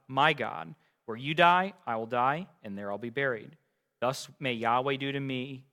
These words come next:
and more, if anything but death separates you and me." So she saw that she was determined to go with her, and she said no more to her. "Okay, come."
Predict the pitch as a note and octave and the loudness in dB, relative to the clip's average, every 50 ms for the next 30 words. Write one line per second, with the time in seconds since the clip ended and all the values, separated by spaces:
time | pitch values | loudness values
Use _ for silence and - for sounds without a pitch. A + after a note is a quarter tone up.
0 | _ _ _ _ - A#2 G#2+ A2 C3 D3 C#3 A2+ G2+ G2+ G#2+ G#2 - G#2+ A2 A#2 | _ _ _ _ -8 -8 -6 -4 -2 -2 -2 -2 -2 -4 -6 -8 -10 -8 -8 -8
1 | A#2 - B2+ A#2+ A2+ G#2+ A2 - - - A2 A2 G#2 - - - A2+ G#2 - A2 | -8 -8 -8 -8 -6 -6 -8 -8 -4 -4 -4 -4 -4 -6 -8 -8 -8 -8 -8 -8
2 | A2 G2+ G2 F#2+ - - G#2+ F#2+ F#2+ F#2+ G2 A2 A#2+ B2+ C3+ - _ _ _ _ | -10 -10 -10 -10 -14 -16 -16 -14 -14 -14 -14 -14 -16 -18 -20 -20 _ _ _ _
3 | _ _ _ - - _ _ _ _ _ _ _ _ - E3 D#3 - G#3+ G3 - | _ _ _ -20 -20 _ _ _ _ _ _ _ _ 0 0 2 2 0 -2 2
4 | - - A#3 A3+ A3+ A#3 A#3+ A#3+ G#3+ G3 F3+ F3+ E3 - - F3 D#3+ D#3 C#3 - | 6 8 10 10 12 10 10 8 8 8 6 6 6 2 -2 -2 -2 -2 -2 -4
5 | D3 - - F3+ F#3 F3+ F3 D#3+ D3+ D3 D3 C#3+ D3 C#3+ - D3+ C#3+ C#3+ C3+ B2 | -6 0 2 4 4 4 4 2 2 4 4 4 4 4 2 2 2 2 2 0
6 | B2 - - C3+ - - D#3 D#3+ E3+ F3 G3+ B3 A#3 C#3+ G2+ G#2+ C3 - _ _ | -4 -8 -12 -8 -6 -6 -6 -4 -6 -8 -10 -10 -10 -12 -14 -14 -16 -20 _ _
7 | _ _ _ _ - D3 - - C3+ B2 B2+ - _ _ _ _ _ _ _ _ | _ _ _ _ -18 -12 -8 -6 -6 -6 -8 -12 _ _ _ _ _ _ _ _
8 | _ _ - A#2 G2+ - A2+ | _ _ -10 -10 -10 -10 -12